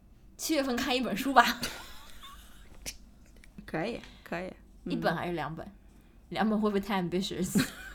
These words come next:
Speaker 2: <laughs> 一本吧。
Speaker 1: 嗯，一本，行，就是一人各一本呗。
Speaker 2: 嗯。嗯。
Speaker 1: 嗯。
Speaker 2: 我们今天在节目中提到的这些，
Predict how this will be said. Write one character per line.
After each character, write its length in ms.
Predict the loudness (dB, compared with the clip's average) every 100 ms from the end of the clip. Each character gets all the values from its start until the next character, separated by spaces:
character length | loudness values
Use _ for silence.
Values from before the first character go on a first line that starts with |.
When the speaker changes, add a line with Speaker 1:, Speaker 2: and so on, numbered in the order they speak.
| -18 -20 -20
Speaker 2:
<laughs> 760 | -20 -20 -18 -18 -18 -18 -8 10
一 140 | 10
本 160 | 10 8
吧。 80 | 4 4 2
Speaker 1:
嗯， 180 | 4 4
一 120 | 4
本， 120 | -6 -12
行， 120 | -16 -18 -20 -6
就 120 | -2
是 180 | 0 0
一 80 | 0
人 160 | 0
各 100 | 2
一 80 | 2
本 160 | 0 -4
呗。 200 | -14 -10
Speaker 2:
嗯。 180 | -6 -4
嗯。 80 | -4
Speaker 1:
嗯。 140 | -8 -12 -18 -20 -20 -20 -20 -6 4
Speaker 2:
我 60 |
们 80 | 6
今 120 | 8
天 280 | 8 8 6
在 220 | 8 8
节 100 | 8
目 120 | 6
中 120 | 6 4
提 160 | 4
到 180 | 6 8
的 60 | 6
这 140 | 4
些， 480 | 4 4 6 4